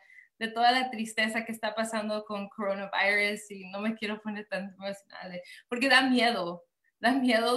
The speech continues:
de lo que puede pasar a mi familia, a mis padres, a mi bebé, you know, y,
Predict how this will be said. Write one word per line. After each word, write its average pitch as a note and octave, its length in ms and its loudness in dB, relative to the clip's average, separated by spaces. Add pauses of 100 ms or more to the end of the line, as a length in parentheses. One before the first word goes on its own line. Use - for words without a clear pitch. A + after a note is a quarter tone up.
de A3+ 80 0
lo G#3+ 60 -6
que A3+ 100 -8
puede G#3+ 280 -2
pasar A3 400 4
a G#3+ 60 4
mi G#3+ 160 -2
familia, G#3+ 580 0
a - 20 2
mis A3 260 2
padres, G#3 640 0 (380)
a A3 80 4
mi C4 140 6
bebé, G#3+ 760 2
you G#3 160 -4
know, G3+ 220 2
y, A3 280 0